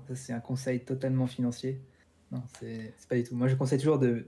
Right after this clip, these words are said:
de mettre son, ses cryptos en collatéral sur un smart contract ou, oui, un smart contract, hein.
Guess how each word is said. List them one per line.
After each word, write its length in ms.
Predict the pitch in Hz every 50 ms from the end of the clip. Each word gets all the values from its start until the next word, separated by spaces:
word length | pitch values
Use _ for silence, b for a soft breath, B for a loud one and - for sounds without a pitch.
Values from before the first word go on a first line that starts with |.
| - -
de 60 | -
mettre 300 | 120 123 135 143 143 139
son, 360 | - - - - 120 113 120 123
ses 220 | - - - - 127
cryptos 380 | - - 143 135 131 139 143
en 80 | 135 127
collatéral 720 | 120 - - 123 117 113 - 120 113 120 143 151 139 127 - b b b b b _ _ _ _ _ _ _ _ _ _ _ _ _ _
sur 240 | - - - - 117
un 60 | 113
smart 240 | - - 117 120 -
contract 540 | - 117 - - - 127 123 123 120 120 - -
ou, 40 | 110 107 104 104 107 110 120 131 135 _ _ _ _ _ _ _ -
oui, 100 | - 107
un 40 | 101
smart 220 | 120 - - 117 123
contract, 320 | - 113 - - - - -
hein. 40 | 123